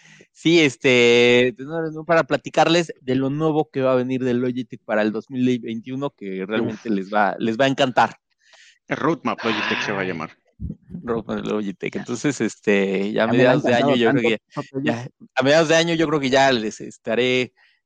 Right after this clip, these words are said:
Speaker 1: este, avisando sobre lo nuevo que viene de Logitech, este, la nueva familia que llega, llega a Logitech Video Colaboración.
Speaker 2: Oye, pero
Speaker 3: Eso, ya
Speaker 2: platíquenos,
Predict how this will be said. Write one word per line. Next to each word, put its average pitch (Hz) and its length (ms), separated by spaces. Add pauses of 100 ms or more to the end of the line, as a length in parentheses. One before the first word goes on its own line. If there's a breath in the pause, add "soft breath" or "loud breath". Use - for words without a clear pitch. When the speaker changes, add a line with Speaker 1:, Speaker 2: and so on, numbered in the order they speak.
Speaker 1:
este, 98 1080
avisando 147 840
sobre 110 240
lo 110 140
nuevo 127 300
que 120 100
viene 113 220
de 107 60
Logitech, 120 680
este, 101 540
la 117 140
nueva 131 240
familia 117 600 (160)
que 113 140
llega, 117 260
llega 110 420
a 104 40
Logitech 104 540 (200)
Video 98 240
Colaboración. - 680 (960 loud breath)
Speaker 2:
Oye, 123 240
pero 107 200
Speaker 3:
Eso, 110 100
ya 98 80
Speaker 2:
platíquenos, - 260